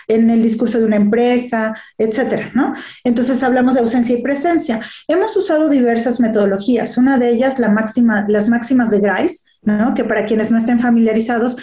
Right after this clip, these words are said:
es una metodología de discurso que contempla básicamente cuatro cosas bien importantes. La cantidad de lo que se comunica, la calidad de lo que se comunica, la relación de la comunicación y el modo. Y entonces con eso cruzas los rasgos de comunicación responsable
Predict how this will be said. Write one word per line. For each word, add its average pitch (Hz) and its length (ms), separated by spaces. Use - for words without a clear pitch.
es 220 160
una 240 160
metodología 214 560
de 233 100
discurso 269 600
que 254 120
contempla 269 460
básicamente 254 720
cuatro 240 400
cosas 233 240
bien 226 160
importantes. 202 680
La 233 200
cantidad 240 440
de 262 100
lo 269 140
que 247 80
se 226 160
comunica, 214 580
la 208 200
calidad 220 640
de 226 160
lo 214 100
que 208 120
se 208 140
comunica, 208 520
la 220 140
relación 214 760
de 208 140
la 202 160
comunicación 202 880
y 247 140
el 269 120
modo. 285 420
Y 254 100
entonces 285 340
con 311 280
eso 339 360
cruzas 330 720
los 226 220
rasgos 247 300
de 277 100
comunicación 247 580
responsable 277 800